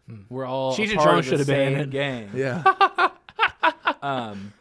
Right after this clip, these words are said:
Speaker 2: it was okay. I, I, it's been a long time since I've seen Half Baked. I don't
Speaker 3: Mm.
Speaker 2: remember it, like, well enough to comment on
Speaker 3: Well,
Speaker 2: it. But
Speaker 3: Snoop Dogg's the scavenger smoker, and then they're talking about the scavenger smoker, and then he just pops out from behind a staircase and steps over it. It's like, "What you got there?" And he takes it from him.
Speaker 2: Nice.
Speaker 1: Mm.
Speaker 3: "Let me get some of that while we're sitting here."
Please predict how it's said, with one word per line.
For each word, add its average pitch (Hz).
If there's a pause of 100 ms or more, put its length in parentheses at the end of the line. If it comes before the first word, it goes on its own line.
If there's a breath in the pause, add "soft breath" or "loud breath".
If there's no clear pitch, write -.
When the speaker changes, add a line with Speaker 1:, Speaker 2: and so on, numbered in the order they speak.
(120)
Speaker 2:
it 220
was 330
okay. 160
I, 127
I, 151
it's 143
been 185
a 139
long 120
time 113
since 113
I've 101
seen 101
Half 104
Baked. 104
I 107
don't 110
Speaker 3:
Mm. 85
Speaker 2:
remember 101
it, -
like, 101
well 98
enough 98
to 98
comment 95
on 92
Speaker 3:
Well, 110
Speaker 2:
it. 110
But 92
Speaker 3:
Snoop 151
Dogg's 135
the 110
scavenger 104 (280)
smoker, 98
and 98
then 98
they're 101
talking 110
about 95
the -
scavenger 107
smoker, 98
and 101
then 113
he 123
just 107
pops 117
out 98
from 104
behind 98
a -
staircase 98
and -
steps -
over 87
it. -
It's -
like, 143
"What 254
you 294
got 220
there?" 190 (480 soft breath)
And -
he 101
takes 101
it -
from 92
him. 127 (220)
Speaker 2:
Nice. 131
Speaker 1:
Mm. 107 (260)
Speaker 3:
"Let 294
me 330
get 320
some 247
of 233
that 220
while 208
we're 190
sitting 196
here." 196